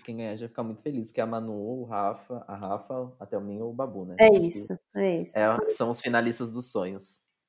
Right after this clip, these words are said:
Speaker 2: É, é a, é a
Speaker 1: Mas
Speaker 2: dancinha, eles dançando Dua Lipa.
Speaker 1: Dua Lipa, tamborzinho, tamborzinho, tamborzinho.
Speaker 2: Pois é, mas
Speaker 1: Eu
Speaker 2: bom,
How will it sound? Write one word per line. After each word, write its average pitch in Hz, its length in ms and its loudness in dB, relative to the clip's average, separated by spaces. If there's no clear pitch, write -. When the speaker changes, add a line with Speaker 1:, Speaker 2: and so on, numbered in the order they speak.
Speaker 2:
É, 170 360 4
é 196 180 8
a, 190 120 10
é - 160 6
a 208 100 10
Speaker 1:
Mas 214 160 12
Speaker 2:
dancinha, 214 460 6
eles 208 200 8
dançando 202 720 10
Dua 202 200 10
Lipa. 175 440 2
Speaker 1:
Dua 113 200 6
Lipa, 107 260 0
tamborzinho, 107 400 -6
tamborzinho, 110 360 -10
tamborzinho. 113 380 -10
Speaker 2:
Pois 196 240 6
é, 143 100 6
mas 294 200 10
Speaker 1:
Eu - 60 8
Speaker 2:
bom, 277 120 12